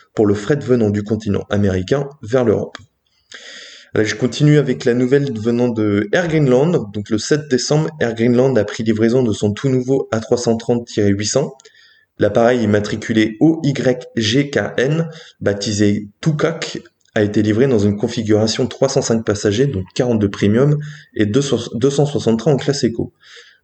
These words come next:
Donc sera déployé dans un premier temps entre la base d'Air Greenland de Kangerlussuaq, excusez-moi pour la prononciation, et Copenhague au Danemark. La compagnie prévoit également des déploiements entre l'Amérique du Nord et l'Europe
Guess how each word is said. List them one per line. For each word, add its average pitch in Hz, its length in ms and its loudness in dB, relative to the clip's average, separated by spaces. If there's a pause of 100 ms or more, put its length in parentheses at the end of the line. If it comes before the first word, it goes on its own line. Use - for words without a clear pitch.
Donc 98 140 -8
sera 107 200 -2
déployé 120 380 2
dans 113 180 2
un 113 80 2
premier 117 380 0
temps 127 160 2
entre 117 200 -2
la 104 120 2
base 104 260 2
d'Air 131 200 0
Greenland 120 540 0 (300)
de 104 140 0 (200)
Kangerlussuaq, 143 1080 0 (100)
excusez-moi 104 580 -2
pour 104 140 2
la 95 80 4
prononciation, 101 720 -2 (320)
et 151 100 -2
Copenhague 139 560 2
au 110 60 4
Danemark. 107 520 0 (500)
La 101 100 0
compagnie 107 400 0
prévoit 104 320 2
également 110 340 2
des 104 100 4
déploiements 107 460 0
entre 110 240 -2
l'Amérique 101 320 2
du 104 100 -2
Nord 143 280 0
et 113 60 -2
l'Europe 110 340 0